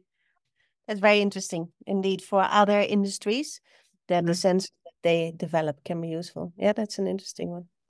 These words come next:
Speaker 1: Would be somewhat unbundling. Yeah.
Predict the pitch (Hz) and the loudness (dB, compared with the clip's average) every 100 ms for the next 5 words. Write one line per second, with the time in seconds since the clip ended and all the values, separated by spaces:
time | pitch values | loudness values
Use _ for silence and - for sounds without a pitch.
0 | - 180 180 175 170 170 _ _ _ - | -4 -2 0 0 -2 -6 _ _ _ -2
1 | 185 185 170 - 185 170 180 180 185 202 | 2 2 2 2 2 4 2 2 -2 -4
2 | _ _ 202 202 | _ _ -4 -4